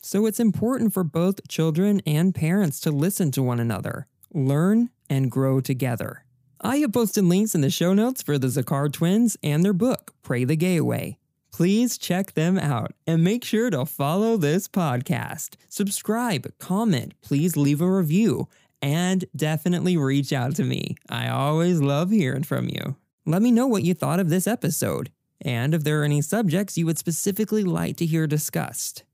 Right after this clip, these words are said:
You can reach me at the email in the show notes, or just D M me on social media at Have a Blessed Gay on all the platforms.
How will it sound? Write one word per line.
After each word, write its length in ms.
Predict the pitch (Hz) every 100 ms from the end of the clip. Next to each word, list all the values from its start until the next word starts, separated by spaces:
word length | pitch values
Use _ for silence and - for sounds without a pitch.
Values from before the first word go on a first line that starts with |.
| _
You 100 | 185
can 160 | 190 214
reach 260 | 240 277
me 140 | 170 151
at 100 | 139
the 180 | - 185
email 320 | 208 220 214
in 60 |
the 80 | 196
show 220 | 175 196
notes, 400 | 185 127 - - - -
or 320 | 143 165 226
just 280 | 156 151 175
D 200 | 143 151
M 140 | 170
me 120 | 180
on 160 | 202 185
social 320 | 185 180 -
media 500 | 185 214 170 110 95 - _ -
at 300 | 127 180 160
Have 240 | - 127
a 60 | 147
Blessed 380 | 143 156 151
Gay 360 | 139 151 170 196
on 340 | - 147 180
all 300 | 190 147 131
the 100 | 139
platforms. 840 | 160 175 151 - 120 113 - 120 -